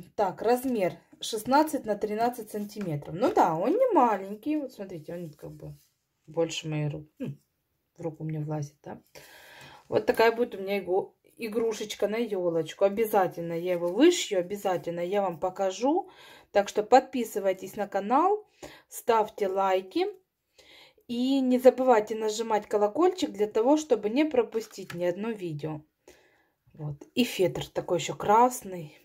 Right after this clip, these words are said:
Прям красный, огненный. Вообще шикарный. Красиво. Я не могу налюбоваться. Я не знаю, я уже хочу вышивать. Да, конечно, посмотрю. Я как буду вышивать, я вам покажу, я сниму видео.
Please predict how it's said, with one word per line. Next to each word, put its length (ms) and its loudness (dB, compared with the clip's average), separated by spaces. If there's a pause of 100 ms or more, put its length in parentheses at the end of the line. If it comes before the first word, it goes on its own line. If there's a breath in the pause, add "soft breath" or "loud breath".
Прям 220 -12
красный, 580 -10
огненный. 500 -10
Вообще 300 -18
шикарный. 460 -16 (640)
Красиво. 440 -20 (760 loud breath)
Я 140 2
не 100 0
могу 260 4
налюбоваться. 760 0
Я 80 -4
не 100 -8
знаю, 240 -2
я 100 6
уже 140 0
хочу 360 -2
вышивать. 580 -8 (880)
Да, 180 2
конечно, 480 0
посмотрю. 720 -2 (220)
Я 240 2
как 220 -2
буду 200 0
вышивать, 540 2
я 180 2
вам 340 -2 (120)
покажу, 420 2
я 140 6
сниму 320 -8
видео. 520 0